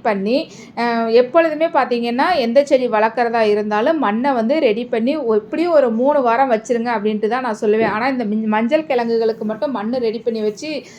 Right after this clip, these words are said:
மாசக்கணக்குல ஆகுதுங்க. ஒரு ரெண்டு மாசம் கூட இருக்கும்.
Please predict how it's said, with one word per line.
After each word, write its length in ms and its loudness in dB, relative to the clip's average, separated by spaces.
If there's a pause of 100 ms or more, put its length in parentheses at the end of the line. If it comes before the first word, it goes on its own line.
(220)
மாசக்கணக்குல 720 0
ஆகுதுங்க. 340 2
ஒரு 180 6
ரெண்டு 300 0
மாசம் 260 0 (100)
கூட 220 2
இருக்கும். 400 2